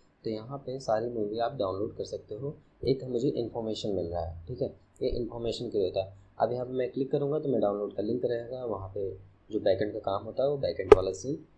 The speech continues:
हो जाएगा, ठीक है। तो इस तरीके से हम Angular में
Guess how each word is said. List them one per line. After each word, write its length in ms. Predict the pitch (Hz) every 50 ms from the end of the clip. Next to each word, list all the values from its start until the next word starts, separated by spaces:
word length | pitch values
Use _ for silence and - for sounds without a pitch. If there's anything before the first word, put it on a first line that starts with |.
| _ _ _ _ _
हो 80 | 98
जाएगा, 300 | 92 95 92 87 - -
ठीक 200 | 95 - 143 139
है। 80 | 156 175 - - _ _ _ - _ _ _ _ _ _ _ _ _ _ _ _ _ _ -
तो 320 | 120 117 113 113 110 107 - - _ _ _ _
इस 200 | - 156 156 -
तरीके 300 | - 135 123 117 - 117
से 120 | 107 120 113
हम 260 | 113 113 120 143 143 - - _ _ -
Angular 300 | 110 110 113 117 127 120
में 200 | 110 107 120 135